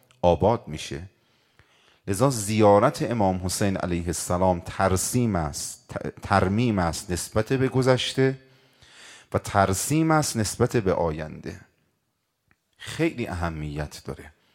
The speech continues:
تو پرانتز عرض بکنم، هر کاری کردیم، هر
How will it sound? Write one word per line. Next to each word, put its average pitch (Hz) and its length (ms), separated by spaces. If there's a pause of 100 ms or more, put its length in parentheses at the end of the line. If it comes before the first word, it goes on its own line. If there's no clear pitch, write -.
(680)
تو 127 100
پرانتز 117 540
عرض 92 300
بکنم، 92 540 (160)
هر 151 180 (160)
کاری 143 500
کردیم، 92 960 (460)
هر - 260